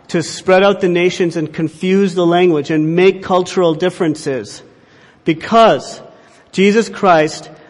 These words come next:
will be proven to be massively more glorious, not in comparison to McDonald's, but more glorious than he could have been if there was only one cultural value that d-, distinguished the whole entire human race. When Jesus Christ,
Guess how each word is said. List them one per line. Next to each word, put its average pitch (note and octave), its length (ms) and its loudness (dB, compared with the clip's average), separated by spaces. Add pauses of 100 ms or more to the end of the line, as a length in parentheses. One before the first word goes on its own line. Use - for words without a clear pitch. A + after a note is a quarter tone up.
(140)
will G3 320 6
be G3+ 160 -2
proven G3+ 420 0
to E3 80 -6
be D#3+ 160 0
massively F#3 840 2
more G3 560 4
glorious, G3 840 4 (260)
not G3+ 220 4
in B3+ 80 0
comparison A#3 420 0
to G3+ 40 0
McDonald's, F3+ 640 0 (340)
but E3 120 4
more G3+ 260 6
glorious G#3 440 4
than F#3 140 0
he E3 120 2
could A#3 240 2
have G#3 160 2
been E3+ 260 0
if F#3+ 180 0
there F#3+ 120 6
was F3 220 2
only A#3+ 260 6
one A#3+ 360 4
cultural A#3+ 480 0
value G3 400 2
that E3 360 -2
d-, E3+ 140 0
distinguished E3+ 800 0
the D#3+ 100 -2
whole F3+ 260 0
entire D#3 360 -2
human D3 300 -4
race. - 460 -8 (1120)
When F3 220 2
Jesus A#3 380 0
Christ, - 680 0